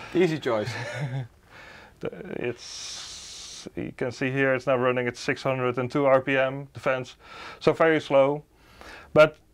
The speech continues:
Speaker 2: so for some people it's still too fast. And then you think, "Oh, I'll switch from game mode to silent mode," and click apply.
Speaker 1: Okay, maybe do put it a little bit higher, the window.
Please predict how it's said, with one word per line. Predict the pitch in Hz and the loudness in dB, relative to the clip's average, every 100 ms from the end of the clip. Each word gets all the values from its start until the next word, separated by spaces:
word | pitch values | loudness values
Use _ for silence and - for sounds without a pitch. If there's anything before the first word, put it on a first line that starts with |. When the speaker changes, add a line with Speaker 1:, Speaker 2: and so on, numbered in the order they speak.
| _ - | _ -8
Speaker 2:
so | - 190 | -2 2
for | 170 | 2
some | 156 175 | 4 4
people | 175 160 156 | 6 4 4
it's | 143 | 0
still | - 139 | -2 -2
too | 131 | -2
fast. | 117 104 101 110 - - - - | -2 0 0 -2 -10 -20 -20 -6
And | 135 131 120 | -2 -2 0
then | 120 | 0
you | 117 120 110 | 0 -2 -4
think, | 117 110 - | -4 -4 0
"Oh, | 233 170 98 - - | 4 2 0 -10 -4
I'll | 117 | -4
switch | - 135 - | -2 -4 -4
from | 117 | -2
game | 120 117 107 | 2 2 2
mode | 98 98 - - | 0 -2 -6 -10
to | 98 | -8
silent | - - 120 101 107 | -6 0 2 2 0
mode," | 110 101 95 92 - - _ - - - - _ _ _ _ | 0 0 0 -4 -12 -20 _ -20 -20 -20 -20 _ _ _ _
and | 98 87 | -8 -8
click | - 101 - | -8 -8 -6
apply. | 98 - 151 120 104 135 165 - _ _ _ _ - - | -8 0 4 6 6 2 -4 -12 _ _ _ _ -20 -2
Speaker 1:
Okay, | 139 135 | 2 2
maybe | 151 151 156 | 2 2 2
do | 135 170 156 | 2 0 0
put | 175 151 | 0 0
it | 143 | 0
a | |
little | 156 156 | -2 -2
bit | 160 | -2
higher, | 139 165 202 175 | 0 0 -2 -4
the | 165 160 | -4 -4
window. | 160 170 185 214 | -4 -4 -4 -2